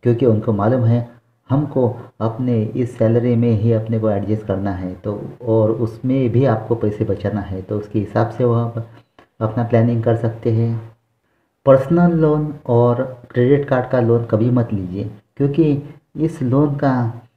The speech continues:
जो percentage है वो बहुत ज़्यादा हाई रहता है, जैसे तीस से, तीस से चालीस टक्के annual इसका interest होता है, तो ऐसे लोन कभी मत लीजिए, तो इसमें आपके पैसे बच जाएंगे।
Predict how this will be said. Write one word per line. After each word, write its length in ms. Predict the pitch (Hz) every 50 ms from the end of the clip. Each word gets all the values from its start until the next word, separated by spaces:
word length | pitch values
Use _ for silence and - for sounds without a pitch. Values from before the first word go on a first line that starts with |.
| _ _ _ -
जो 200 | 156 147 123 120
percentage 580 | 113 - 123 113 113 147 143 143 147 143 131 135
है 120 | 139 131
वो 100 | 123 117
बहुत 320 | 110 - 113 123 135 120 117
ज़्यादा 240 | 120 113 110 113
हाई 240 | 104 90 107 110 113
रहता 280 | 110 110 107 107 - 110
है, 180 | 98 101 104
जैसे 320 | 101 - 107 104 - 120 117
तीस 280 | 113 - 127 123 127
से, 100 | - 127
तीस 460 | 113 - - _ - 135 139 139 - -
से 80 | 117
चालीस 380 | 113 - 110 110 120 120 - -
टक्के 260 | 117 113 - - 113
annual 340 | 104 104 101 107 113 110 107
इसका 380 | 101 - - - 110 104 104 104 - - - _ - -
interest 400 | 117 101 - - 147 147 143 -
होता 200 | 113 110 113 110
है, 340 | 101 107 107 101 101 101 - - _ _ _ _ _ _ -
तो 260 | - 113 110 107 113 120
ऐसे 300 | 113 110 - - 120 110
लोन 300 | 101 110 107 104 101 98 - - -
कभी 200 | - 104 92 110
मत 240 | 110 107 104 104 110
लीजिए, 400 | 101 92 87 87 87 90 87 - - _ _ _ _ _ _ _ _ _ _ _ _ _ _ _ _ _ -
तो 80 | 110
इसमें 520 | 107 104 101 - 131 123 120 120 113 113 113
आपके 340 | - 110 110 - - 117 104
पैसे 280 | - 104 101 - 113
बच 220 | 95 104 101 98 -
जाएंगे। 440 | 101 101 98 95 104 101 101 104